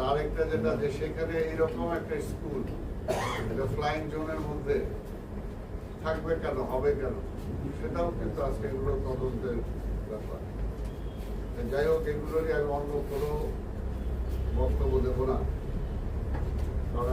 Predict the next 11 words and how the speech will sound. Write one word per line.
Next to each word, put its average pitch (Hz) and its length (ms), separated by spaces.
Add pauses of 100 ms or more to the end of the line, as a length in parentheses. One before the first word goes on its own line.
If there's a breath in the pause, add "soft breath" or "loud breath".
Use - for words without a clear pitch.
এখনো 139 320 (2000)
যে 135 80 (140)
বাবা - 220 (100)
মারা 135 200 (120)
তাদের 131 320
সন্তান - 340 (100)
হারিয়েছে, - 440 (880)
তাদের - 280 (100)
শোক, - 200 (1200)
শোকের - 480 (500)
পর্ব 127 200